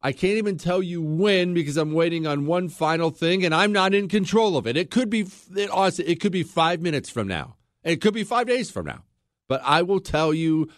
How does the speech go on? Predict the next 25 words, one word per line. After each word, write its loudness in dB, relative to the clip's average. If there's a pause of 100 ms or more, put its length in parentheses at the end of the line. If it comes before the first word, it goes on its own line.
(180)
the 4
second 0 (280)
I 2
know. -4 (1500)
But -2
back 2
to -6
the -2
whole 0
drowning -2
thing. -14 (1000)
I 2
realize 0
we've -2
never -2
talked, -2
at -2
least -2
not 0
at -4
length, -4 (1160)
about 0
the -2
Lusitania. -2 (1500)
That 0